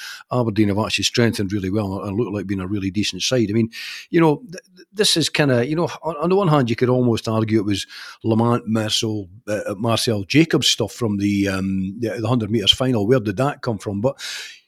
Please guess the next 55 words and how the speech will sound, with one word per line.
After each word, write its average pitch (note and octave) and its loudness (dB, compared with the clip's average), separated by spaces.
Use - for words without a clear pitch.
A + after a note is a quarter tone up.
just F#3+ 4
like E3+ 2
he C#3 6
had E3 4
the F3 8
speed C3+ 4
in A2+ 2
the G#2+ 2
locker A#2+ 4
somewhere, C#3+ 2
Dundee A#3+ -2
United G#3+ 2
have A#2+ -2
got F#3+ 4
this D#3+ 0
in C3+ 2
the A#2 2
locker. D#3 2
You C#3+ -2
know, D#3+ -2
I C#3+ 0
mean, E3+ 0
th-, F#3 -6
th-, G#3 -10
this, G#3+ -2
this G#3 -2
wasn't E3 -2
kinda B2+ 2
Pumferston C3 -2
Juniors B2+ 4
or, A#2 0
<laughs> - -16
or, C3 6
or B2 4
Downfield C3 4
taking A2 2
Rangers C3+ 6
on, G#2+ 2
you G#2 2
thought, G#2+ -2
"Wow, A#2+ 2
where C3+ 2
did A2+ -4
that D3 -2
come, A#2 -2
come A2+ 0
from?" G2+ -6
I B2+ -4
mean, D#3 2
th-, G3+ -10
th-, G#3 -12
th-, F#3 -12
th-, F#3 -8
you G3 0
know, E3+ 4